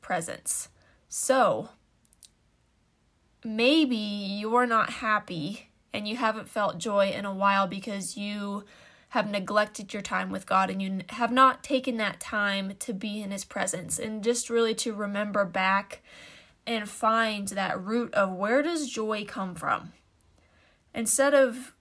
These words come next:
having our minds go to things like, "Oh, I like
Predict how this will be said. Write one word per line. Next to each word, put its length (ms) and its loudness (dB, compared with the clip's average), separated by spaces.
having 340 0
our 120 0
minds 420 0
go 240 2
to 640 -6
things 400 -6
like, 240 -2
"Oh, 280 2
I 160 4
like 540 -4